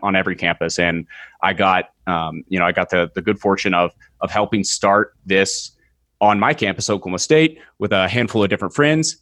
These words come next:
and it took off. And it, it was really cool. I, it was my first exposure to business from the inside. Uh, we got to, you know, hire people, recruit people. I got to edit a newspaper. I got to write.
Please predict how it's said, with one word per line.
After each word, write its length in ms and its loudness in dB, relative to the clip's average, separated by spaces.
and 100 2
it 80 0
took 220 2
off. 400 2
And 480 0
it, 240 2
it 80 4
was 220 2
really 180 2
cool. 200 2
I, 180 2
it 80 2
was 140 0
my 120 2
first 300 0
exposure 500 0
to 500 0
business 360 -2
from 160 -2
the 100 2
inside. 500 0
Uh, 40 -4
we 60 0
got 160 0
to, 300 2
you 80 -6
know, 60 -2
hire 240 2
people, 300 2
recruit 340 0
people. 540 0
I 80 0
got 200 0
to 200 -4
edit 240 0
a 40 0
newspaper. 600 0
I 80 0
got 160 0
to 80 -4
write. 420 0